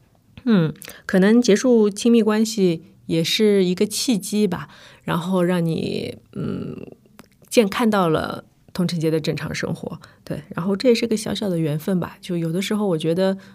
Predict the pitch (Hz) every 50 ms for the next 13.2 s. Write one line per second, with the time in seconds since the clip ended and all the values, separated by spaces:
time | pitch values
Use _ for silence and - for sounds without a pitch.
0 | - _ - 170 175 175 170 165 165 160 160 156 160 156 _ _ _ _ _ _
1 | _ _ _ _ _ _ _ _ _ _ _ _ _ _ _ _ _ _ - -
2 | 226 233 226 - 202 185 180 175 180 - 156 170 185 - - 240 214 180 160 -
3 | - - 220 214 214 214 233 240 226 208 185 170 160 - - - - - - -
4 | - 160 180 202 214 226 240 240 220 226 - 302 - - - - - - - _
5 | _ - 170 165 190 190 - 214 180 151 151 180 190 - 208 - - 160 160 160
6 | - _ - - 185 - 160 160 170 - - - - - 185 175 - - - -
7 | - - _ _ _ - - 160 156 170 175 208 202 202 165 180 - 214 202 208
8 | 240 233 165 165 156 - 180 165 - - 156 - 156 156 147 - 160 - - -
9 | - - - - - - - - - _ - - - - - - - - - -
10 | - - - - - - - 175 - - 170 - - - - _ - _ - -
11 | - - _ - - - - - - - - - - 185 160 156 147 151 156 151
12 | 151 151 - - 170 143 151 151 - 170 165 - - 165 165 165 - 175 156 160
13 | - - 165 156